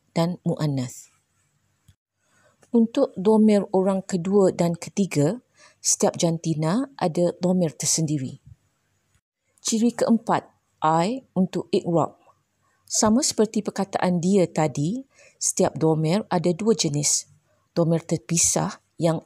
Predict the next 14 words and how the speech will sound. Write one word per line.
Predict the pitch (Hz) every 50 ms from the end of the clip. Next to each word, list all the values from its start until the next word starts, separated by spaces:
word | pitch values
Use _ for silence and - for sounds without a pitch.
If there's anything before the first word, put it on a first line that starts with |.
| -
i'rabnya | 175 135 104 151 175 - - - 151 151
rafa | 139 143 139 147 - - 151 139 - - - _ _ _ _ _ _ _ _ _ _ _ _ - - - - _ _ _ _ _ _ - - _ _ _
dan | _ - 214 202 196 196 - -
domer | - 196 196 185 185 185 180
melekat | 170 170 165 175 - _ - 185 202 254 - _ _ _
yang | - 170 180 165 -
i'rabnya | - 165 - - 170 165 - - 156 165 196 247 247
boleh | - 180 165 175 -
jadi | - 165 156 165 165 160
nasab | 156 156 147 151 - - - 180 202 262 - _ _ _
atau | - 170 - - 170 165 165
jar. | - - 170 147 135 139 - _ _ _ _ _ _ _ _ _ _ _ _ _ _ _
Sebab | _ - - - 190 202 - -
itulah | 175 - - - 165 160 165 175 220 285 - - -